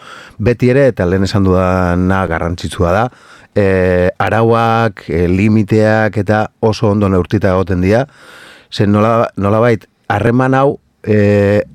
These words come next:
a-, hasiera badauka, pe-, baina amaiera bat ere badauka, eta hori ere oso ondo neurtzen da. Adibidez, normalean esaten da, mm, eta hau estimazio bat da, eh, sei zortzi saio izaten dituzte, o sei zortzi,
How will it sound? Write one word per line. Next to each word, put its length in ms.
a-, 320
hasiera 360
badauka, 480
pe-, 280
baina 380
amaiera 520
bat 260
ere 200
badauka, 560
eta 340
hori 220
ere 200
oso 340
ondo 180
neurtzen 420
da. 160
Adibidez, 380
normalean 540
esaten 260
da, 140
mm, 460
eta 160
hau 140
estimazio 640
bat 220
da, 120
eh, 560
sei 400
zortzi 480
saio 1040
izaten 400
dituzte, 420
o 120
sei 260
zortzi, 640